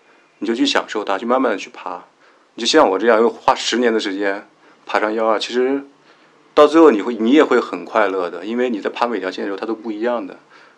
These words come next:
然后你会想到之前爬过什么线，跟它比较，就不同的方式、不同的风格吧，让你会有收获。这样的话，在这个十年之间，你都有收获，就是很开心的。就是你没有必要，就是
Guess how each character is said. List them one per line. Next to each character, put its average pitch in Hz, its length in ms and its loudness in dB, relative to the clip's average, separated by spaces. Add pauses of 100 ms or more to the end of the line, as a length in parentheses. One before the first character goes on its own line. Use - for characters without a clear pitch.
(160)
然 113 100 0
后 - 20 2
你 110 60 0
会 120 80 0
想 117 140 -4
到 98 80 0
之 107 120 -6
前 113 120 2
爬 110 140 -8
过 107 80 -4
什 101 100 -10
么 95 60 -10
线， 104 120 -6
跟 107 80 -6
它 113 80 -4
比 87 200 -16
较， 92 240 -4
就 104 140 -10
不 113 160 -8
同 113 120 -6
的 107 100 -2
方 117 220 -6
式、 113 120 -8
不 - 140 -10
同 113 140 -8
的 107 40 -8
风 120 240 -6
格 92 180 -12
吧， 92 180 -16 (720)
让 117 160 0
你 101 60 -2
会 117 140 -6
有 95 80 -4
收 104 260 -4
获。 101 240 -8 (800)
这 - 140 -2
样 139 100 4
的 127 60 4
话， 123 40 6
在 135 120 2
这 147 60 6
个 143 60 6
十 135 140 -2
年 123 160 2
之 123 100 -6
间， 123 220 2
你 104 80 -2
都 120 120 2
有 123 120 2
收 104 140 -8
获， 107 160 0
就 107 100 -4
是 117 60 -4
很 - 180 -12
开 104 180 -8
心 110 240 -8
的。 98 140 -4
就 127 140 -8
是 - 20 -4
你 113 80 -4
没 104 100 -2
有 131 80 0
必 127 120 -10
要， 139 120 0
就 120 100 -6
是 104 300 -8